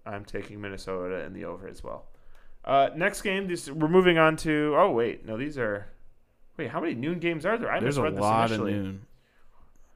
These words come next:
Speaker 1: Seven, eight, eight. We have eight noon games. That's really weird. And we only have two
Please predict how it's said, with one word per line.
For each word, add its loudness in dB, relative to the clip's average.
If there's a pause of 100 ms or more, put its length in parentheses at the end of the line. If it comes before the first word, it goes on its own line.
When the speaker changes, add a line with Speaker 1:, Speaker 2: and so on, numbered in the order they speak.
(500)
Speaker 1:
Seven, -16 (200)
eight, -14
eight. 0
We 0
have 0
eight -2
noon -2
games. -8
That's -6
really 2
weird. -2
And -4
we 0
only 2
have 2
two 4